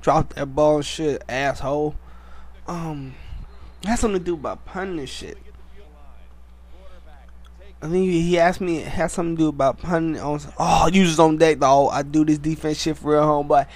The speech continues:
E A Sports, you owe me a hundred favors. Fuck what you heard. E A don't fuck with none of you fuck niggas, 'cause if they did, the game wouldn't be all fucked up. Back to that option game.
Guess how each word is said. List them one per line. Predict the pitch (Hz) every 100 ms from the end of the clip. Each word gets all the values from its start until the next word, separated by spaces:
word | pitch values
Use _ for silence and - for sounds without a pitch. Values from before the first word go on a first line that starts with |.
| - - 175
E | 180
A | 165
Sports, | 156 165 165 151
you |
owe | 151
me | 147
a | 143
hundred | 165 160
favors. | - 160 160 151
Fuck | - 170 -
what | 147 151
you | 151
heard. | 160 147 139 165
E | 170
A | 165
don't | 160 147
fuck | - 165 156
with | 165
none | 160
of | 160
you | 151
fuck | - 180 -
niggas, | 160 156 147 156
'cause | 143
if | 147
they | 139 139
did, | 139 151
the | 131
game | 123 143 143
wouldn't | 135 135
be | 143
all | 120
fucked | - 160 131 -
up. | 139 - - - - - -
Back | 117 131 135
to | 131
that | 131 139
option | 131 - 113
game. | 117 113 98